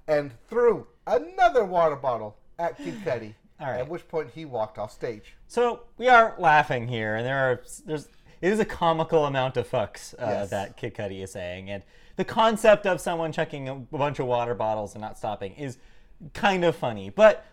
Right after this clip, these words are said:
Speaker 2: let's put this into perspective for a second. This follows, of course, the Astroworld stuff with Travis Scott.
Speaker 1: Mm-hmm.
Speaker 2: This follows a lot of kind of tension between performers and,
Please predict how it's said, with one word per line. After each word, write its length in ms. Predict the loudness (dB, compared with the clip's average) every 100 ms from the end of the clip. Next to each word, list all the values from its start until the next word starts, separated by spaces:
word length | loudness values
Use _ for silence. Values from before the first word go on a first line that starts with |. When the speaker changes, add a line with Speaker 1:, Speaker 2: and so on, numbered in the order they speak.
| 4
Speaker 2:
let's 360 | 6 6 0
put 160 | -2 -2
this 140 | 0
into 160 | -2 -4
perspective 420 | -4 -2 -4 -4
for 120 | -10
a 20 | -10
second. 360 | -10 -12 -10
This 200 | -4 -4
follows, 520 | -2 -2 -2 -2 -2 -4
of 100 | -8
course, 500 | -4 -2 -2 -6 -18 -20 -18
the 80 | -8
Astroworld 680 | -6 -6 -6 -8 -6 -8 -10
stuff 480 | -6 -2 -2 -4 -6
with 340 | -6 -6 -10
Travis 320 | -10 -10 -12
Scott. 440 | -6 0 2 0 -6
Speaker 1:
Mm-hmm. 100 | -10
Speaker 2:
This 160 | -8 -4
follows 800 | -2 -2 -2 -2 0 -2 -4 -14 -20 -20 -12 -2
a 120 | 0
lot 380 | 0 2 2 2
of 160 | -2
kind 240 | -6 -8 -8
of 160 | -8
tension 580 | -12 -8 -8 -6 -6 -6
between 480 | -6 -8 -8 -8 -8
performers 720 | -10 -12 -8 -8 -8 -10 -12 -14
and, 440 | -12 -10 -10 -14